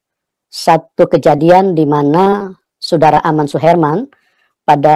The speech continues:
waktu tahun dua ribu dua puluh dua bersaksi di sebuah gereja. Dan pada saat bersaksi di sebuah gereja, tanpa diketahui oleh Aman Suherman dan pihak gereja pun tidak mengetahui,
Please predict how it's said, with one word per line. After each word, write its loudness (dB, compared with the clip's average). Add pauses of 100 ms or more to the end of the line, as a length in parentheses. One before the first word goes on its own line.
waktu 0
tahun 2
dua 2
ribu 0
dua 0
puluh -4
dua 0
bersaksi -2
di 0
sebuah -2
gereja. 0 (320)
Dan 0
pada 0
saat 0
bersaksi -2
di -4
sebuah -2
gereja, 0 (240)
tanpa 0
diketahui 2
oleh 2
Aman 0
Suherman -4 (160)
dan 0
pihak -2
gereja 2
pun -4
tidak 0
mengetahui, -4